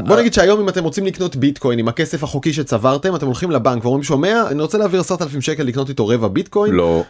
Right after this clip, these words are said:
Speaker 1: עשרת אלפים שקל לא קונה רבע ביטקוין, הוא קונה הרבה פחות. אז אתה אומר לבנק, "למה לא? זה הכסף שלי, אני רוצה להעביר אותו ככה,
Speaker 2: אסור.
Speaker 1: אסור."
Speaker 2: נכון, אבל דרך אגב, באמת אסור. צורה,
Speaker 1: הבנק
Speaker 2: כן.
Speaker 1: מחמיר, אבל אוקיי.
Speaker 2: הבנק מחמיר, וה-, הסנונית הראשונה זה שבנק, אה, לאומי הודיע, "אנחנו נאפשר מסחר באמצעות מטבעות קריפטו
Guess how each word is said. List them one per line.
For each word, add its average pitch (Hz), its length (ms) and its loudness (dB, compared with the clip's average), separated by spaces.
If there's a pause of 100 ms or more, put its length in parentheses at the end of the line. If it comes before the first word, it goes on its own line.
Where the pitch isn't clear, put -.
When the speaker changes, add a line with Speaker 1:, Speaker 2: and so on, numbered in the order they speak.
(120)
Speaker 1:
עשרת 92 180 -2
אלפים 170 140 -4
שקל 147 140 -4
לא - 80 0
קונה 123 200 -2
רבע 101 180 0
ביטקוין, 107 300 -4
הוא 127 60 -4
קונה 120 160 0
הרבה 110 120 2
פחות. 135 340 -2 (240)
אז 120 80 -2
אתה 151 100 0
אומר 147 220 4
לבנק, 151 300 2
"למה 180 240 6
לא? 160 160 4
זה 139 100 -2
הכסף 196 280 0
שלי, 170 220 0
אני 202 120 0
רוצה 139 200 0
להעביר 160 180 0
אותו 240 220 -4 (120)
ככה, 160 140 2
Speaker 2:
אסור. 98 340 2
Speaker 1:
אסור." 123 360 0 (200)
Speaker 2:
נכון, 87 280 0
אבל 76 120 -2
דרך 95 220 0
אגב, 107 180 2
באמת 101 260 0
אסור. 104 440 0
צורה, 113 400 2
Speaker 1:
הבנק 226 200 6
Speaker 2:
כן. 127 120 4
Speaker 1:
מחמיר, 156 460 4
אבל 139 220 4
אוקיי. 135 220 4
Speaker 2:
הבנק 120 160 2
מחמיר, 139 480 0
וה-, 101 260 0 (180)
הסנונית 139 180 0
הראשונה 120 500 0
זה 131 80 -4
שבנק, 123 480 0
אה, 101 160 0
לאומי 101 280 0
הודיע, 139 420 2 (400)
"אנחנו 147 280 0
נאפשר 170 500 0 (160)
מסחר 143 300 0
באמצעות 117 380 -2
מטבעות 101 500 0
קריפטו 180 520 -2